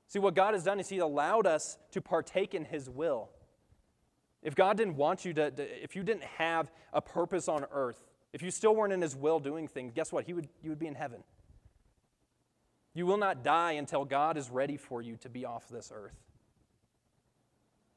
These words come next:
You are still part of God's will. We, we, we pray, "Father, your will be done in my own life."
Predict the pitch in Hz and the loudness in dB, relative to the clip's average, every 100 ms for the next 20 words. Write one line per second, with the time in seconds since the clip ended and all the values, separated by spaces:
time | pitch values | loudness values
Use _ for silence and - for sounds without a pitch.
0 | _ 160 160 - - 185 180 147 143 131 | _ -2 -2 0 2 2 4 0 0 -4
1 | 123 120 107 117 120 98 _ _ _ _ | -6 -6 -8 -8 -8 -8 _ _ _ _
2 | _ _ _ _ _ _ _ _ _ _ | _ _ _ _ _ _ _ _ _ _
3 | _ 139 147 170 165 160 - 160 - 180 | _ -12 -8 -8 -6 2 4 6 6 6
4 | 202 185 180 165 143 175 202 170 135 147 | 6 4 0 -2 2 6 6 4 0 0
5 | 156 160 147 139 165 165 156 156 147 143 | 2 2 0 0 2 0 -2 -2 -4 -4
6 | - - | -10 -20